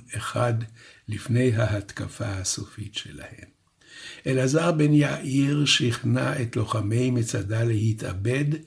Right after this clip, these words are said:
ולא ליפול בידי הרומאים.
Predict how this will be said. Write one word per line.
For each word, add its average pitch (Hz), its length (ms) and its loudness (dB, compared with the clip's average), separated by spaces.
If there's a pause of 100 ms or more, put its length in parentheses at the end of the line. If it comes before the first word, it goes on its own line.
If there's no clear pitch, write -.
(340)
ולא 120 580 6
ליפול 143 580 4
בידי 104 480 -2
הרומאים. 95 580 -10